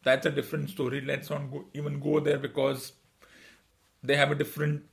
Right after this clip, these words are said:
thought process of what is a shelf life.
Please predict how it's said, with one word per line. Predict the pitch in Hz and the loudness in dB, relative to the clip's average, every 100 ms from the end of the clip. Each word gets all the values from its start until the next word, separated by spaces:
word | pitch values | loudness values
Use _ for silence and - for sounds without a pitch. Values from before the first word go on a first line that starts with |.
| _ - | _ -2
thought | 127 127 - | 0 0 -2
process | 139 147 - | 0 0 0
of | 139 127 | -4 2
what | 143 - | 0 2
is | 147 143 | -2 0
a | 151 | 0
shelf | - 127 - - | 2 -2 -2 -4
life. | 110 110 160 - | -2 0 -2 -8